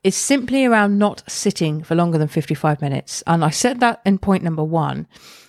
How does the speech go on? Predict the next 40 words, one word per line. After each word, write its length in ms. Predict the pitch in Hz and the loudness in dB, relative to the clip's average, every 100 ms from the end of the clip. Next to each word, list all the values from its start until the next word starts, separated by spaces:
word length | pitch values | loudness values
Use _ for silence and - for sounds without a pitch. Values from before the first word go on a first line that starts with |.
| - | -6
but 100 | 202 | 0
this 160 | 233 277 | 0 0
isn't 200 | 254 254 | 0 2
about 260 | 214 202 | 2 2
movement 320 | 202 190 185 | 2 2 0
snacking. 540 | - 180 160 - 131 139 | -2 -2 -2 -4 -6 -4
It's 120 | - | -2
not 140 | 202 | -2
focusing 400 | - 208 196 185 | 2 2 2 0
on 100 | 170 | 0
the 60 | 160 | 0
five 320 | - 196 185 | 2 4 4
minutes 240 | 156 - 151 | 0 -4 -4
of 80 | |
the 100 | 147 | -2
hour. 220 | 139 135 139 | -2 -2 -2
It's 100 | - | 0
focusing 400 | 175 170 170 160 | 0 0 -2 -2
on 80 | |
the 60 | 147 | -2
fifty-five. 920 | - 175 - 160 - 147 123 123 - - - - - - - | -2 -4 -2 -6 -2 -2 -2 -6 -12 -20 -20 -20 -20 -20 -4
Um, 240 | 196 208 - | -2 -2 2
do 220 | 269 294 | 4 4
what 160 | 294 | 4
you 120 | 233 226 | 2 2
can 360 | 220 190 175 | 4 4 4
to 100 | 185 | 2
not 480 | 185 202 208 - - | 2 4 2 0 0
be 120 | 196 | 2
in 100 | 180 | 2
a 40 | 170 | 0
seated 440 | - 190 - 165 | 0 0 -2 -4
position 560 | 156 165 151 147 139 151 | -2 -2 -2 -4 -6 -2
for 160 | 165 | -2
the 100 | 160 | 0
majority 640 | 156 151 196 175 175 - | -2 0 2 2 2 0
of 100 | 160 | -2
those 180 | 156 156 | 0 -2
fifty-five 600 | - 180 - - 156 151 | -2 -4 -4 -2 -2 0
minutes 280 | 147 143 | -2 -4